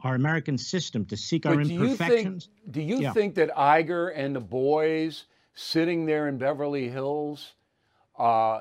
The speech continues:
Speaker 2: n-, are aware of that? Do you think they're doing it on purpose?
Speaker 1: Well, they're not doing it by accident.
Speaker 2: So you
Speaker 1: And I will
Speaker 2: think that
Speaker 1: say
Speaker 2: they
Speaker 1: this.
Speaker 2: know, that Disney and the board of directors and the C E O know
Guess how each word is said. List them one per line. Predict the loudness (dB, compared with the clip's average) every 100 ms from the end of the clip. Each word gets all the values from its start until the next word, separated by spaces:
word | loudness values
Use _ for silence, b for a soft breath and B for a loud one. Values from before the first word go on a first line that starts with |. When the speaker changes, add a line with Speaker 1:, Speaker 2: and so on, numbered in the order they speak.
| -6
Speaker 2:
n-, | -10 -10 -18 _ _ _ -2
are | 2 2
aware | 0 -4 -4 -4 -6
of | -6
that? | -6 -4
Do |
you | -6
think | -2 -2
they're | -2
doing | -2 -2 -2 -2
it | -4
on | -4 -6 -6 -10
purpose? | _ -12 -10 -8 -8 -10 -18 _ _ _ _ _ _ _ _ _ _ _ _ _ _ _ _ _ _ _ _ -4
Speaker 1:
Well, | 0 2
they're | 4
not | 4
doing | 4 4
it | 4
by | 4
accident. | 2 0 -2 -4 -4 -8 _ _ _
Speaker 2:
So | 0
you | 4
Speaker 1:
And | 4
I | 4
will | 4
Speaker 2:
think | 6
that |
Speaker 1:
say | 8
Speaker 2:
they | 8
Speaker 1:
this. | 6 4 8
Speaker 2:
know, | 8 10 10 8 4 -4 b b b b _ _ _
that | -4 -4 0
Disney | 4 4 2 0 0 0
and | 0
the | -2
board | 2 4 4
of | 4
directors | 0 0 0 -2 -4 -4 -6
and | -10
the | -10
C | -4 -4 -2 -2
E | 0
O | 2 0
know | -2 0 4 4 4 0 -4 -10